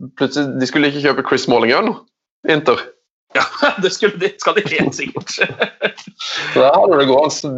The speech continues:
Speaker 1: det er jo bare United-spillere nå.
Speaker 2: Det hadde vært veldig, på en måte, li-, nesten litt flaut da, hvis det gamle United hadde slått det nye United. Det er noe som vi føler at vi har blitt så forbanna bra. <laughs>
Speaker 1: Ja.
Speaker 2: Vi har ikke gjort annet enn å slenge dritt om Ashley Young og Lukaku, nei, ikke Lukaku da, men Alexis i hvert fall nå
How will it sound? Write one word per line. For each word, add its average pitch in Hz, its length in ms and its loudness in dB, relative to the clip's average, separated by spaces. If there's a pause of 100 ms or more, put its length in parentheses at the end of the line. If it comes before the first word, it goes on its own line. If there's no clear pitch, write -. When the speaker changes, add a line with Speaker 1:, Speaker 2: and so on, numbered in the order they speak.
Speaker 1:
det 135 80 6
er 131 240 6
jo 120 100 2 (260)
bare 107 280 4
United-spillere 113 560 0
nå. 104 60 -2 (800)
Speaker 2:
Det 139 100 4
hadde 160 220 2
vært 135 160 0
veldig, 139 340 2
på - 80 -8
en 156 60 4
måte, 131 140 2
li-, 135 100 4 (100)
nesten 139 280 -2
litt 127 100 -2
flaut 120 260 2
da, 131 80 2
hvis 127 140 -2
det 139 100 0
gamle 117 220 -2
United 110 260 -4
hadde 110 160 -8
slått - 240 -4
det 117 80 -8
nye 110 160 0
United. 104 240 -8
Det 127 80 2
er 135 80 0
noe 120 80 -4
som 120 120 -4
vi 117 40 -2
føler 135 240 2
at - 80 0
vi - 120 2 (100)
har - 100 0
blitt - 140 -2
så 185 120 -4
forbanna 147 380 0
bra. 151 160 2
<laughs> - 60 -20 (580)
Speaker 1:
Ja. 139 160 0 (400)
Speaker 2:
Vi 156 80 2
har 151 100 2
ikke 170 100 -2
gjort 151 220 -2
annet 135 180 -4
enn 135 60 -8
å - 20 -16
slenge 135 240 -6
dritt 127 240 -8
om 135 80 -2
Ashley 123 300 -2
Young 113 180 -6
og 120 240 -2
Lukaku, 120 380 -2
nei, 127 160 2
ikke 123 100 -10
Lukaku 123 320 -4
da, 131 80 0
men 123 120 -8
Alexis 117 360 -6
i - 60 -8
hvert 107 100 -8
fall 123 160 -4
nå 113 60 -2